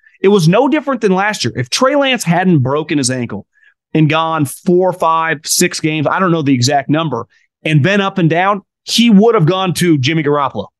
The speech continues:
He, he was not giving him seventeen games 'cause that's not how this team is built. So I think there is tangible pressure on Purdy, who, as he stated over and over, is gonna be his lock starter for Pittsburgh. But he doesn't get to just go, like,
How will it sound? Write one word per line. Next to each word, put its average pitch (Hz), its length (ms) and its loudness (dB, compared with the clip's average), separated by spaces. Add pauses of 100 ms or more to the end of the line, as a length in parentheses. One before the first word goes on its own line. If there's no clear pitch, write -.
He, 214 140 2
he 208 140 2
was 233 180 0
not 226 260 -2
giving 190 240 0
him 120 100 0
seventeen 131 520 0
games 143 280 -6 (240)
'cause 202 120 2
that's 247 180 0
not 233 180 0
how 208 140 2
this 160 220 2
team 180 320 2
is 120 100 -2
built. 185 320 -2
So 151 300 -4 (320)
I 196 120 -2
think 202 260 0
there 160 220 0
is 120 280 -4 (400)
tangible 180 540 2
pressure 165 500 -6
on 135 280 -2
Purdy, 147 440 0
who, 151 300 0
as 143 200 -4
he 160 140 0
stated 151 480 -4
over 135 220 -2
and 160 100 0
over, 143 160 -4
is 113 160 -4
gonna 131 220 -2
be 170 100 2
his 190 100 2
lock 190 220 0
starter 196 300 -2
for 175 100 -2
Pittsburgh. 151 480 -2 (480)
But 151 140 4
he 240 80 6
doesn't 247 240 0
get 226 140 -2
to 175 100 0
just 160 200 0
go, 180 300 2
like, 139 240 0